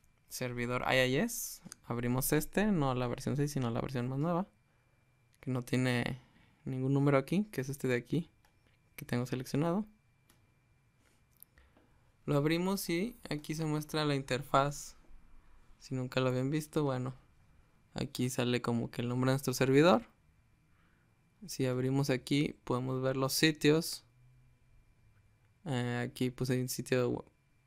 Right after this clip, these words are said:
de Foul, website. <laughs> Y aquí lo que vamos a hacer es crear nuestro sitio. Lo que vamos a hacer es dar clic derecho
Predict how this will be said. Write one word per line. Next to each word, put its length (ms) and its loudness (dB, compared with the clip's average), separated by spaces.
de 180 -2
Foul, 460 10
website. 580 0
<laughs> 140 -6
Y 120 -2
aquí 240 -2
lo 120 4
que 120 4
vamos 180 6
a 40 -8
hacer 200 6
es 200 6
crear 280 6
nuestro 400 -2
sitio. 600 -2
Lo 120 -8
que 100 0
vamos 160 0
a 20 -8
hacer 160 4
es 140 0
dar 200 4
clic 400 0
derecho 800 2